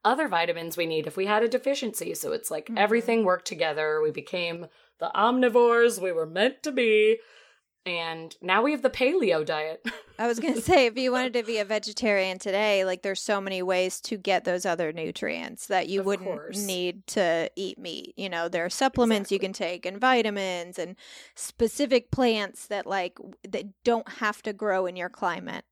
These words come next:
Speaker 2: You know,
Speaker 1: Totally.
Speaker 2: like, I can't grow an avocado here, but <laughs>
Speaker 1: <laughs> Right.
Speaker 2: I can still buy avocados at the store because they are imported.
Speaker 1: What a world, 'cause that
Speaker 2: What a
Speaker 1: was not
Speaker 2: world.
Speaker 1: the case. So yeah, you can be a vegetarian, you can be a vegan, and it's all fine 'cause everything exists,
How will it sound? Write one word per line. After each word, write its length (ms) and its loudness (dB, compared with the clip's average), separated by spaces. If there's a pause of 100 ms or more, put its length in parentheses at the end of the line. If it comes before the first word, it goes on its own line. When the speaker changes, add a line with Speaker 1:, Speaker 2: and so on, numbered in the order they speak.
(400)
Speaker 2:
You 140 -4
know, 220 2
Speaker 1:
Totally. 180 -6
Speaker 2:
like, 200 -4
I 120 0
can't 260 -2
grow 160 2
an 80 0
avocado 560 -2
here, 300 -4 (280)
but 640 4
<laughs> 80 -20
Speaker 1:
<laughs> 60 -4
Right. 300 0
Speaker 2:
I 140 4
can 180 -8
still 240 -4
buy 400 2
avocados 680 0
at 100 -4
the 60 -14
store 420 6
because 600 0
they 200 0
are 160 0
imported. 680 -4
Speaker 1:
What 160 4
a 40 2
world, 680 4
'cause 300 -4
that 120 2
Speaker 2:
What 80 0
a 60 4
Speaker 1:
was 220 0
not 160 -2
Speaker 2:
world. 100 -8
Speaker 1:
the 100 -6
case. 460 -4
So 120 -2
yeah, 200 2
you 160 2
can 200 2
be 140 2
a 60 4
vegetarian, 540 0
you 100 2
can 180 -6
be 160 0
a 60 2
vegan, 420 -6
and 140 -4
it's 140 -8
all 200 0
fine 340 -8
'cause 220 -10
everything 420 -6
exists, 400 -8